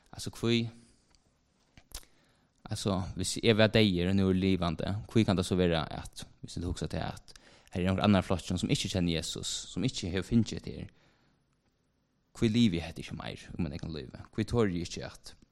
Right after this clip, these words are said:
livet er mer? Men det er en verleie i akkurat livet, og det er som Paulus sier i vers elleve, han sier, Lukk om atter om bra. Eh, vers elleve, da sier han, han bruker et ord "rokna".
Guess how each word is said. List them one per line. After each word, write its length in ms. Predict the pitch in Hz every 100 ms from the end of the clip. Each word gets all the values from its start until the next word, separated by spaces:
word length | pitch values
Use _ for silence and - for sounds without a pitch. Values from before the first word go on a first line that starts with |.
| _ _ _ _ _ _ - -
livet 360 | 110 90 82
er 80 | -
mer? 320 | - - - _ _ _ _ -
Men 160 | 98
det 120 | 95 156
er 100 | 123
en 80 | 101
verleie 320 | 107 87 76
i 60 | 71
akkurat 220 | - 92
livet, 320 | 90 101 143 - - _
og 100 | -
det 100 | 123
er 140 | 117 110
som 100 | 107
Paulus 320 | 120 101 -
sier 120 | 98
i 40 |
vers 100 | 87
elleve, 420 | - 104 90 101 131 - _ _ _ -
han 120 | 98
sier, 380 | 110 101 120 - _ _ _ _ _ _ _ _ _ _ _ _ _ _ _ _ _ _ _ - - _ _ _ _ -
Lukk 100 | -
om 60 |
atter 240 | - - -
om 80 |
bra. 140 | - - _ _ _ _ _ _ _ _ _ _ _ _ _ _ _ _ _ _ _ _ _ _ -
Eh, 220 | - - -
vers 100 | 104
elleve, 300 | 104 - 101
da 60 | 101
sier 220 | - 101 107
han, 140 | 139 139 - _ _ _
han 120 | 101
bruker 200 | 107 101
et 80 | 92
ord 300 | 104 95 90
"rokna". 460 | 117 - - -